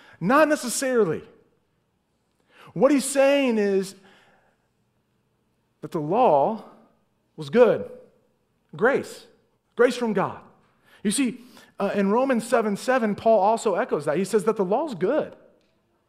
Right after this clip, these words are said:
Friends, if you wanna live a really good life, i-, if you wanna live this, this crazy life well, follow God's law. Like, like it's,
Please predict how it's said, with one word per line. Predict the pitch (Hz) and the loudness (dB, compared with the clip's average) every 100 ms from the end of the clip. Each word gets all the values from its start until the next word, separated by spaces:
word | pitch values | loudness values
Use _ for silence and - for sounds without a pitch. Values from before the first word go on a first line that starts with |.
| _ | _
Friends, | - 269 | 0 2
if | 208 | 2
you | 190 294 | 0 2
wanna | 359 | 2
live | 220 208 | 6 4
a | 180 | 4
really | 147 160 233 | 0 -2 -2
good | 190 190 | 0 0
life, | 139 120 131 196 - _ _ _ _ - | 0 -2 -2 -6 -12 _ _ _ _ -10
i-, | |
if | 180 175 160 | -4 -2 0
you | 220 | 0
wanna | 269 233 | 0 0
live | 185 202 170 | 2 2 4
this, | 180 - - | 0 -2 -12
this | 156 - | -12 -10
crazy | - 185 175 | -6 -4 -4
life | 151 151 165 | 0 0 -2
well, | 131 135 147 202 233 - - - | -4 -2 0 0 -2 -12 -20 -10
follow | - 214 330 | 0 2 2
God's | 247 214 165 127 | 0 0 -2 -6
law. | 120 151 110 - - _ _ _ _ | -4 -2 -2 -6 -20 _ _ _ _
Like, | 160 170 - | -6 -6 -6
like | 156 - | -6 -6
it's, | 233 - | -8 -10